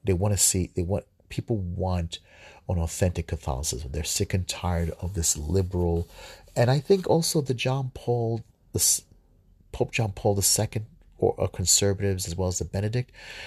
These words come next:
they're also starting to realize it. They're starting to see the problems too. They're starting to see how things have gotten really bad. People don't, that the faith has become like the Anglican Church. They behave like Anglicans. Look what, look how Anglicanism is slowly dying out.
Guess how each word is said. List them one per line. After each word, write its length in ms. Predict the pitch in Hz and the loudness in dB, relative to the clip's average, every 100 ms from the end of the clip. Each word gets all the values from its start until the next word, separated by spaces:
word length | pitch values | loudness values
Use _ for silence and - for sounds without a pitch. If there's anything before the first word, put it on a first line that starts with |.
| - | -2
they're 160 | - - | 4 4
also 260 | 170 - - | 4 2 -4
starting 300 | - 107 92 | -2 -2 -2
to 80 | |
realize 460 | 82 78 73 76 76 | -2 -2 -2 -4 -4
it. 40 | |
They're 80 | 90 | -2
starting 300 | - 123 110 | 0 0 0
to 60 | 95 | 2
see 200 | - 90 | 2 2
the 100 | 76 | 0
problems 540 | - 71 69 67 - | -2 -2 -2 -6 -4
too. 300 | - 78 67 - _ | -2 -4 -6 -16 _
They're 80 | 95 | -2
starting 240 | - 104 90 | 2 2 2
to 60 | |
see 160 | - 87 | 0 -2
how 260 | - 80 | -2 -4
things 360 | 82 - 87 82 | -4 -2 -2 -2
have 160 | 76 - | -4 -4
gotten 260 | 69 67 | -8 -4
really 220 | 78 71 | -4 -4
bad. 340 | 69 69 65 - - - - - | -4 -6 -6 -10 -14 -16 -16 -4
People 440 | - 143 - 165 170 _ _ _ - | 0 2 4 2 0 _ _ _ 2
don't, 300 | 120 131 - 143 | 4 4 0 -2
that 140 | 117 | 0
the 80 | 120 | 0
faith 420 | - 107 123 127 | 4 4 4 0
has 180 | 127 117 | -2 -2
become 440 | - 123 107 98 | -2 -4 -2 -2
like 240 | 110 95 - | -2 -4 -4
the 160 | - | -4
Anglican 440 | 131 175 135 - 80 | -2 0 -2 -2 -4
Church. 460 | - 58 - - - | -4 -6 -10 -8 -2
They 120 | 95 | 0
behave 580 | 104 92 113 113 117 107 | 0 0 2 2 2 0
like 220 | 110 120 | -2 -2
Anglicans. 800 | 160 165 - - 170 - - - _ _ _ - | -2 -2 -4 -6 -8 -8 -10 -12 _ _ _ 0
Look 200 | 113 - | 0 2
what, 140 | 139 | 0
look 180 | 120 131 | 2 0
how 160 | 151 - | 0 0
Anglicanism 760 | 143 147 151 131 113 110 98 | 2 2 0 0 -2 -2 0
is 120 | 87 | 2
slowly 400 | - - 90 85 | 2 2 0 0
dying 460 | 87 80 78 73 71 | -2 -4 -6 -6 -8
out. 360 | 67 - - | -10 -12 -18